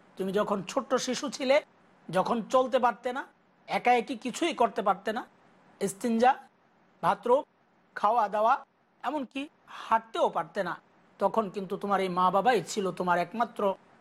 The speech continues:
সম্বল, সহায়। বিশেষ করে মা, রাতের অন্ধকারে যখন সবাই ঘুমিয়ে,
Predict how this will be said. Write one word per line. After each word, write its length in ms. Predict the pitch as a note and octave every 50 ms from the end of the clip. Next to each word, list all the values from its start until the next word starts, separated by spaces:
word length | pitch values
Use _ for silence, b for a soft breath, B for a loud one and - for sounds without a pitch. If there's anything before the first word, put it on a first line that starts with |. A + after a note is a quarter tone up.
| _ _ -
সম্বল, 460 | - - B3 A#3 A#3 A3 A3+ A3 G3
সহায়। 440 | - - B3 G#3+ E3 A3 G#3 F#3+ - _ _ _ _ _ _ _ _ _ _ -
বিশেষ 300 | - G#3 - - G3 -
করে 220 | - - A#3+ A3+ A3
মা, 280 | G3 G3 G#3+ G#3+ G#3+ - _ _ _ _ _ _ _ _ _ _ _ -
রাতের 340 | - G3 G#3 G3+ A#3 A3 G#3
অন্ধকারে 520 | G3+ G3 A3 A3 A#3 - A#3+ A3+ G#3+ G#3+ G3+
যখন 280 | F#3+ A3 - A3+ A#3+
সবাই 400 | G#3 - - B3 A#3 D#4+ D4+ G#3
ঘুমিয়ে, 420 | G3 D3+ C#3+ G3 G3+ G3 F#3 D#3+